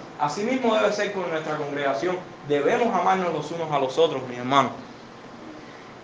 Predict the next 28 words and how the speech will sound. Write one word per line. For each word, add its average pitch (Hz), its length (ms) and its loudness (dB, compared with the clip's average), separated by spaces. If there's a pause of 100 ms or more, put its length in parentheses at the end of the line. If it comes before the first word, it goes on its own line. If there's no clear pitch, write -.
(540)
El 156 160 8
texto 214 260 8
nos 214 140 8
está 190 240 8
llamando 190 560 8 (220)
también 156 500 2
como 139 240 -4
parte 196 300 2
de 190 60 0
este 185 160 -2
amor 185 240 0 (320)
a 147 120 -2
que, 156 100 -2
por 156 180 -4
ejemplo, 180 360 -4
si 175 120 -4
hay 190 180 4
algún 190 160 -4
hermano 190 380 0
en 156 160 -6
la 143 120 2
congregación 139 800 -2
que 147 100 -4
se - 160 -4
ha - 120 6
apartado 175 600 4
o 147 140 0
que, 135 180 0